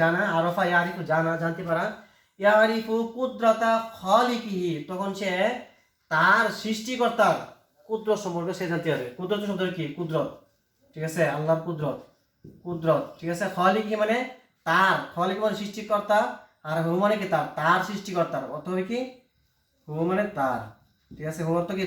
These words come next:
তার, খলি মানে সৃষ্টিকর্তা, তাহলে তার সৃষ্টিকর্তার কুদরত সে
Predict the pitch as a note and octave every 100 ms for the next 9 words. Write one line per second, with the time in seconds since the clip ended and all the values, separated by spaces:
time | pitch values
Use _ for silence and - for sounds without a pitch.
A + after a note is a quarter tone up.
0 | E3 F3+ A#3 - - _ _ E3+ F3+ G3+
1 | G#3 F#3+ - F3 D3+ D3+ D3+ - D#3 F#3
2 | - - F#3+ G3 G3 G3+ G3+ G#3 G3 G#3
3 | G3+ G#3